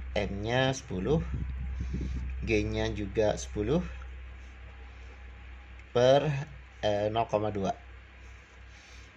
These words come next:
Atau seratus per nol koma dua.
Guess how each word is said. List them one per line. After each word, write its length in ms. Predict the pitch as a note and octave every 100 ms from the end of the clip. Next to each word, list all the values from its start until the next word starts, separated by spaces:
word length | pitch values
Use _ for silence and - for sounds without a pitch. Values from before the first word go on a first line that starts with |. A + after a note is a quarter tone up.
| - - -
Atau 320 | E2 A#2 A#2+
seratus 560 | G#2 E2+ E2 B2+ F3+ - - - - - - - -
per 320 | A#2+ B2 D#3 F3 - - - A#2
nol 320 | A2 B2+ C3+
koma 400 | F#2+ G#2 C3 D3+ -
dua. 240 | F2+ F#2